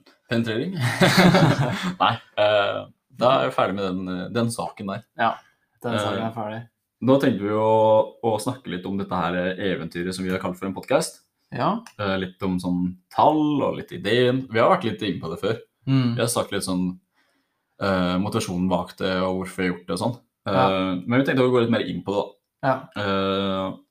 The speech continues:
Speaker 1: det har jo vært, eh, det har vært veldig gøy.
Speaker 2: Mm.
Speaker 1: Vi har jo dunket ut to sesonger nå.
Speaker 2: Det er ganske nice å faktisk få til det da.
Speaker 1: Ja, og vi har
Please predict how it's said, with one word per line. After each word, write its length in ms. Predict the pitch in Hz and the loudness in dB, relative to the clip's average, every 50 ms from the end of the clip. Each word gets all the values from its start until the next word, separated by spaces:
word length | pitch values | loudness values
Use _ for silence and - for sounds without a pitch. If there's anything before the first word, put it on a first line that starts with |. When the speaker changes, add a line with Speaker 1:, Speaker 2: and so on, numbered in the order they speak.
| _ _ _ _ _ _ - | _ _ _ _ _ _ -6
Speaker 1:
det 120 | 113 120 | -4 0
har 80 | 117 117 | 2 4
jo 60 | 131 156 | 4 4
vært, 180 | 147 - - | 2 0 0
eh, 400 | 117 113 110 113 117 117 113 120 | 2 2 4 4 4 2 2 2
det 60 | 104 | 2
har 80 | 101 98 | 2 2
vært 160 | 151 160 92 | 2 2 0
veldig 160 | 90 95 95 | -2 -2 -2
gøy. 120 | 104 - 127 - _ _ _ _ - 151 | -4 -6 -6 -10 _ _ _ _ -2 2
Speaker 2:
Mm. 340 | 160 170 151 135 139 139 - _ _ _ | 2 4 2 2 -2 -4 -8 _ _ _
Speaker 1:
Vi 100 | - 120 113 | -4 -2 0
har 160 | 110 110 98 | 2 2 2
jo 280 | 98 123 147 147 143 139 120 | 2 2 2 2 2 2 2
dunket 420 | 117 120 92 92 - - 92 95 - | 2 0 0 -2 -2 -2 -2 -2 -4
ut 100 | - - | -6 -8
to 100 | - 95 | -8 -6
sesonger 380 | 92 98 92 90 90 90 95 | -6 -4 -4 -2 0 0 0
nå. 120 | 117 143 - - _ | 0 -2 -6 -8 _
Speaker 2:
Det 80 | - 127 | -4 0
er 300 | 139 151 156 156 151 139 | 2 4 4 4 4 2
ganske 300 | 127 127 131 123 - - 120 | 0 -2 -2 -2 -2 0 0
nice 260 | 117 113 113 113 - | 2 2 0 0 -2
å 100 | 127 123 | -4 -4
faktisk 320 | 117 120 113 - 117 113 - | -4 -4 -6 -8 -10 -10 -6
få 180 | - 113 110 | -6 -6 -6
til 140 | - 120 123 | -4 -4 -4
det 80 | 120 127 | -2 -2
da. 100 | 131 131 - _ _ _ - - | -4 -6 -10 _ _ _ -2 0
Speaker 1:
Ja, 220 | 110 127 135 - - _ _ - - | 2 2 0 -2 -8 _ _ 2 4
og 360 | 120 123 131 135 135 131 127 | 6 6 6 6 6 6 6
vi 80 | 135 | 4
har 100 | 131 117 | 4 4